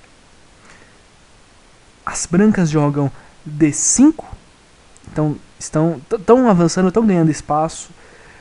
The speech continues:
Se as pretas jogam só C cinco, as brancas vão ter uma vantagem de espaço muito grande com esse peão aqui no território das pretas, controlando essas duas casas.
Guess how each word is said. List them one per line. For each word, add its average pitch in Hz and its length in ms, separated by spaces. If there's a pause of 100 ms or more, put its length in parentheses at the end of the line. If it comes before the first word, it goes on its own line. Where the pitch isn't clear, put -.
Se - 260
as 240 140
pretas 190 340
jogam 160 320
só 147 320
C - 240
cinco, 190 580 (1040)
as 151 120
brancas 170 240
vão 165 100
ter 165 100
uma 160 100
vantagem 151 320
de 147 60
espaço - 380
muito 202 300
grande 151 300
com - 120
esse 135 160
peão 127 260
aqui 131 240
no 147 140
território 131 380
das 113 160
pretas, - 360
controlando 127 520
essas 117 220
duas 120 220
casas. 123 520